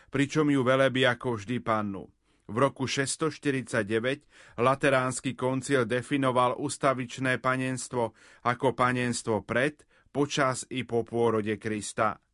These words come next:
Pod panenstvom Božej Matky cirkev rozumie jej integritu, celistvosť,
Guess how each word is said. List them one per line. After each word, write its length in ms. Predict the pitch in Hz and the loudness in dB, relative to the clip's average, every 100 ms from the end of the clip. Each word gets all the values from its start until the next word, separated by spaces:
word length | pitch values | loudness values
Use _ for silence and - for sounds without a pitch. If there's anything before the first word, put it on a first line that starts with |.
| _ - - | _ -20 -18
Pod 320 | - 123 117 | 0 0 0
panenstvom 640 | 131 143 180 175 - 131 113 | 0 2 2 0 0 0 0
Božej 380 | 113 120 131 123 | 0 0 0 0
Matky 400 | 131 135 - 120 | 0 -2 -4 -6
cirkev 480 | 135 135 131 135 127 | -2 -2 0 0 0
rozumie 420 | 131 131 131 131 | -2 -2 0 2
jej 380 | 131 131 131 143 | 2 2 0 -2
integritu, 640 | 147 151 127 123 113 117 | 0 -2 -2 -4 -4 -6
celistvosť, 1120 | 110 139 143 143 - 117 107 104 _ - - | 0 0 2 -2 -4 -2 -4 -4 _ -20 -18